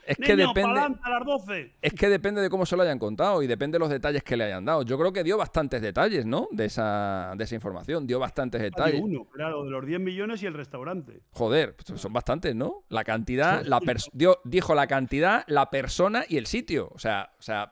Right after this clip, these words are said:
Speaker 1: no sé. Eh,
Speaker 2: Ah.
Speaker 1: es verdad que quien se lo haya dicho se lo puede haber inventado todo, es verdad, es posible, pero, hombre, son bastantes detalles, ¿no? Yo creo que, eh,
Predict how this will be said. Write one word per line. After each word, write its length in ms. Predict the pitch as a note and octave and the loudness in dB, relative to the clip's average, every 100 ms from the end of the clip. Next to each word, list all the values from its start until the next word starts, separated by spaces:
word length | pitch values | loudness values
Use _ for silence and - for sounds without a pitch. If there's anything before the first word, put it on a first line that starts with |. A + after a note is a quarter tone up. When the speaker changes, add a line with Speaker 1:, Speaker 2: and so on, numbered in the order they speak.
| - | -12
Speaker 1:
no 220 | G2+ G#2+ | -8 -4
sé. 380 | - G3 - _ _ _ | 2 2 0 _ _ _
Eh, 300 | A2+ G#2 G2+ - | -8 -8 -10 -16
Speaker 2:
Ah. 100 | B2 - | -12 -2
Speaker 1:
es 80 | |
verdad 300 | C3+ D3 F3+ | 2 6 6
que 100 | D#3+ | 4
quien 140 | C3 C3+ | 0 -2
se 100 | D3 | 2
lo 80 | D3 | 4
haya 140 | D3+ | 6
dicho 280 | G#3+ - C#3 | 4 4 2
se 120 | C3 | 2
lo 100 | B2 | 4
puede 160 | C#3 C#3+ | 6 6
haber 160 | D3 | 6
inventado 400 | D3+ D3 D3 D#3 | 4 2 4 4
todo, 380 | F#3 G#3+ B3 G4 | 6 6 6 4
es 80 | A#3+ | -2
verdad, 340 | A#3+ D3+ A3+ A4+ | 4 8 8 6
es 60 | - | -4
posible, 580 | - - G#3+ A#3 C#4+ - _ _ | -4 0 2 2 2 0 _ _
pero, 140 | F#2+ | -4
hombre, 320 | A2 F3+ D#3+ - _ _ | 0 0 0 -4 _ _
son 200 | - A#2+ | -2 2
bastantes 460 | D3 - G3+ E3+ | 6 8 8 6
detalles, 420 | B2 G#2+ F#3+ A3 B2 | 4 4 4 6 2
¿no? 280 | D3 G4 | 0 -2
Yo 180 | C#3 A#2+ | -4 0
creo 160 | C3 C#3+ | 2 4
que, 260 | D#3+ E3+ - | 4 4 0
eh, 160 | B2+ | -10